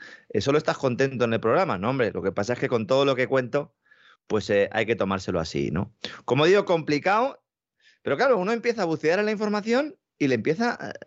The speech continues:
a, a salir sonrisas porque dice, "No podemos ser tan hipócritas". España, por ejemplo. Mientras está pidiendo a Bruselas poner coto a los hidrocarburos rusos, o mejor dicho, se pone detrás de los que lo piden, ¿no? Ahora resulta,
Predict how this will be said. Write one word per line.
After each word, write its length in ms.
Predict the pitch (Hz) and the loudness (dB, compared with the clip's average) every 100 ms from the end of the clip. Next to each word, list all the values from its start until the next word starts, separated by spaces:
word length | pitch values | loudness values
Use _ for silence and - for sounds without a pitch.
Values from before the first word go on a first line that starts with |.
| - 214 - | -6 -6 -6
a, 60 | - | -4
a 180 | - 135 | -2 0
salir 240 | 123 175 | 2 2
sonrisas 440 | 180 139 156 202 190 | 2 2 2 2 0
porque 200 | 113 104 | 2 2
dice, 180 | 101 | 2
"No 140 | 110 123 | 2 2
podemos 380 | 110 107 87 85 | 4 4 2 -2
ser 160 | 90 | -2
tan 160 | - 78 | -2 -4
hipócritas". 680 | 67 69 - - - - _ - - | -2 -4 -4 -8 -10 -12 _ -20 -4
España, 560 | - 131 - 143 80 78 | -2 0 2 0 0 -6
por 160 | - - | -8 -12
ejemplo. 340 | - - - _ _ _ _ _ - - - | -14 -18 -20 _ _ _ _ _ -20 -14 -4
Mientras 240 | 143 160 | 0 0
está 180 | 156 214 | 2 2
pidiendo 280 | 208 202 170 | 2 2 4
a 40 | |
Bruselas 440 | 143 139 160 147 135 | 2 2 2 0 0
poner 240 | 123 123 | -2 -2
coto 220 | 127 117 | 0 0
a 20 | |
los 160 | 110 107 | 0 0
hidrocarburos 560 | 110 110 104 107 107 123 | 0 2 0 0 0 0
rusos, 420 | 175 - 196 - _ _ _ | 0 0 -4 -6 _ _ _
o 100 | - | -4
mejor 280 | - 87 113 | -2 0 0
dicho, 200 | 113 110 | 0 -2
se 120 | 92 | -4
pone 220 | - 101 | 0 0
detrás 340 | 87 80 - 117 | 2 0 0 -2
de 60 | |
los 140 | 92 - | -4 -4
que 100 | 87 | -4
lo 100 | 85 | -2
piden, 380 | 127 127 151 - | 0 0 -2 -6
¿no? 220 | 101 - _ _ _ - | -8 -10 _ _ _ -4
Ahora 140 | 135 | -2
resulta, 520 | 170 156 185 185 208 | 0 0 0 0 -4